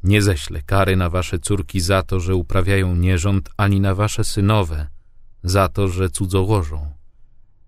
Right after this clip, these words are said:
gdyż wy sami obcujecie z nierządnicami i składacie ofiary z nierządnicami świątynnymi, a nierozumny lud zostanie wygubiony.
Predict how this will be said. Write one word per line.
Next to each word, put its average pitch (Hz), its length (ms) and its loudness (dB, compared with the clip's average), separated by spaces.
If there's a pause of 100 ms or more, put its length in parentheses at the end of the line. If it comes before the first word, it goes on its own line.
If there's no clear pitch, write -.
(160)
gdyż 101 320 0
wy 104 160 -2
sami 87 520 0
obcujecie 90 640 -2
z 82 80 -2
nierządnicami 90 960 0
i 90 40 0
składacie - 640 -2
ofiary 92 560 0 (400)
z 87 140 0
nierządnicami 98 880 2
świątynnymi, 98 960 0 (1400)
a 82 280 0
nierozumny 90 800 2
lud 87 520 -2 (880)
zostanie 90 520 0
wygubiony. 82 880 -2